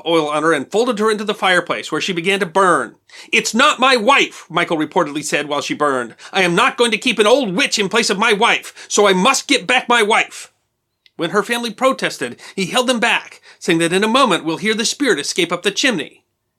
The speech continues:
But the cottage was silent, and Bridget Cleary was dead. For days after the murder, the family testified that Michael went to the fairy fort, praying he would see his wife ride by on a great horse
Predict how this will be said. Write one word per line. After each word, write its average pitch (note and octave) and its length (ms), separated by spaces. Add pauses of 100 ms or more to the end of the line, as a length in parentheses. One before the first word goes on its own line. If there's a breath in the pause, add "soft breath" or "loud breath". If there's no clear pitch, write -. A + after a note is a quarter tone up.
(260)
But - 100
the - 60
cottage G3+ 340
was G3 160
silent, F3 440 (580)
and C3 140
Bridget C3 260
Cleary E3+ 480 (720)
was C3 140
dead. - 360 (1120 soft breath)
For G3+ 120
days B3 320
after F3 240
the - 100
murder, C3+ 360
the C#3+ 80
family E3 240
testified E3 500
that D3+ 80
Michael F#3 320
went F#3+ 220
to G#3 80
the F#3+ 100
fairy G3+ 240
fort, G3 400 (160)
praying F3+ 220
he G3+ 120
would F#3+ 160
see A#3 160
his G#3+ 160
wife F#3+ 240
ride G3 320
by G#3 240
on F#3 120
a D3+ 40
great G#3 280
horse A3 440